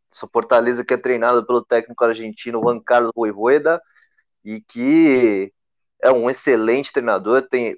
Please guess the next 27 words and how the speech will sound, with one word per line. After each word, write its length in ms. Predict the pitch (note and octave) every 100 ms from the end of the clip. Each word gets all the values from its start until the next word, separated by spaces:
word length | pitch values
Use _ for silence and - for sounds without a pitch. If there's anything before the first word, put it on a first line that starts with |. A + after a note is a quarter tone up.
| _
feito 280 | - B2+ B2
essa 160 | B2
equipe 240 | A2+ C3+ -
do 80 | A#2+
Fortaleza 520 | B2+ B2 A2+ A#2+ C3
jogar 220 | A#2 A2+
um 40 | A#2+
futebol 440 | - G2+ G#2+ A#2+
de 140 | A#2+
primeira 520 | A#2+ - G2+ A2 C#3 A#2
linha, 400 | G#2+ B2 C3 C3 _ _ _ _
Fortaleza 460 | - G#2+ G#2+ A#2 B2
que 480 | - A#2 A2 G2 - _ _ _ _
goleou 680 | A2 C3+ D3+ C3 A#2 C#3 E3+
grandes, 380 | A#2+ B2+ C3+ A2 - _ -
grandes 300 | G#2+ B2+ A#2+
times 300 | - C3+ D3
como 200 | - B2
o 40 | A#2+
Internacional 840 | A2+ A2+ A2+ - F#2 F#2 A#2 A#2
de 100 | A2
Porto 220 | - G#2+
Alegre, 680 | F#2+ F2+ G2 A#2+ A#2+ A#2+ B2 _ _ _ _
ganhou 520 | B2 A#2+ C3 C3+ A2+
jogos 320 | - B2 A2+
importantes, 600 | B2 A2+ F#2 - A#2+ B2
então 360 | - B2 C3+